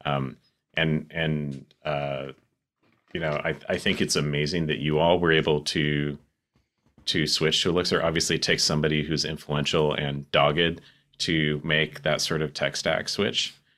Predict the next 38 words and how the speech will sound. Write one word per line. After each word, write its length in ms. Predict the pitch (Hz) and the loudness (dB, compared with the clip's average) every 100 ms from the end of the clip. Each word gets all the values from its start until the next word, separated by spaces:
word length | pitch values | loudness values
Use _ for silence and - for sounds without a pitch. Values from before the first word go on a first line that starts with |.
| _ _ | _ _
um, 320 | - 78 76 69 | 0 2 0 -2
in, 280 | 78 78 73 | -2 -4 -4
in 100 | 80 | -6
a 60 | 76 | -2
larger, 580 | 76 76 85 82 80 - _ | 0 0 0 0 -2 -6 _
uh, 120 | 80 - - | -12 -12 -12
organization. 720 | 82 85 82 78 - 92 95 _ _ | -10 -6 -2 -2 0 -2 -4 _ _
Um, 480 | 80 73 71 71 67 _ _ _ _ _ _ _ _ _ - - - | -8 -6 -6 -8 -14 _ _ _ _ _ _ _ _ _ -20 -18 -10
uh, 200 | - 71 - | -8 -8 -8
you 120 | 80 | -4
know, 80 | 76 | 0
I've, 160 | 78 - | -2 -2
I 80 | 78 | -4
tried 240 | - 82 | 0 0
to 80 | 76 | 0
bring 200 | 76 78 | 0 0
Elixir 420 | 73 71 - 80 | 0 -2 -2 -2
into 480 | 71 71 80 73 69 - _ _ _ _ | -2 -2 -2 -2 -4 -10 _ _ _ _
companies 380 | - 78 76 71 | -2 0 0 0
I've 180 | 71 69 | 0 0
been 140 | 71 | 0
at, 240 | 69 65 65 - | 0 0 -4 -6
um, 460 | 73 71 71 69 67 - | -4 -2 0 -2 -8 -12
and 480 | 76 71 69 67 - _ _ _ - | -8 -4 -4 -6 -12 _ _ _ -2
it 40 | |
was 160 | 82 85 | 0 2
either, 220 | 76 76 | 4 4
like, 400 | 73 71 71 - _ _ _ - | 4 4 2 -6 _ _ _ -2
ended 160 | 92 | 2
up 120 | 82 | 2
second 300 | - 95 85 | 4 2 2
class 280 | 71 78 76 | 0 2 2
citizen 460 | - 80 76 80 78 | 2 2 2 0 -2
or 120 | 71 | 0
that 200 | 71 69 | 0 0
project 360 | - 76 78 65 | 2 2 0 -2
didn't 320 | 76 71 69 | -2 -2 -2
launch, 500 | 71 78 - - - | -2 0 -2 -2 -4